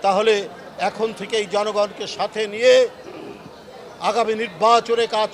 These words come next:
করতে হবে, যে আর যাতে যারা দেশের টাকা আত্মসাৎ করে তাদের কমপক্ষে বিশ প্রজন্ম বিদেশে সুখে শান্তিতে থাকতে পারে, সেই ব্যবস্থা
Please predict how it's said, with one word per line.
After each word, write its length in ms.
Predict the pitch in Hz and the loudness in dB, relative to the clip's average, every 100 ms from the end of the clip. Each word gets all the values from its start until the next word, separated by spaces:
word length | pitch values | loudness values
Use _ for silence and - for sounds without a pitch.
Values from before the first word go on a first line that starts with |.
| - | -4
করতে 220 | 226 - 165 | -6 -6 -4
হবে, 200 | 214 240 240 - - - - 143 | 2 4 4 0 -12 -18 -16 -4
যে 60 | 202 - 233 | -2 2 4
আর 100 | 247 220 | 4 4
যাতে 220 | 233 254 240 208 - - - | 2 4 4 2 -6 -18 -4
যারা 180 | 214 226 214 170 | 2 2 2 2
দেশের 360 | 233 - 247 240 240 - | 0 4 4 4 2 0
টাকা 220 | 233 254 233 | 0 4 4
আত্মসাৎ 540 | 233 - 247 - 240 247 - | 4 -2 -6 0 0 0 0
করে 180 | 247 262 240 - - - - | 6 8 6 0 -16 -18 -2
তাদের 280 | 220 240 262 240 - - - | 2 8 8 6 -4 -16 -2
কমপক্ষে 440 | 220 240 - 254 240 180 | 0 2 0 0 -2 0
বিশ 260 | 269 330 311 277 | 2 2 0 -6
প্রজন্ম 480 | 262 262 254 247 240 240 220 - - - | 0 4 4 2 2 0 0 -6 -18 -10
বিদেশে 380 | 214 262 247 247 226 | -2 0 2 0 -4
সুখে 240 | 240 - 226 | -8 -8 -4
শান্তিতে 380 | 196 220 - 214 190 | -4 -6 -10 -14 -12
থাকতে 240 | 190 - 185 | -12 -12 -10
পারে, 180 | 190 202 175 - - - | -8 -8 -10 -14 -14 2
সেই 160 | 294 330 | 4 6
ব্যবস্থা 360 | 262 226 - | 4 2 -4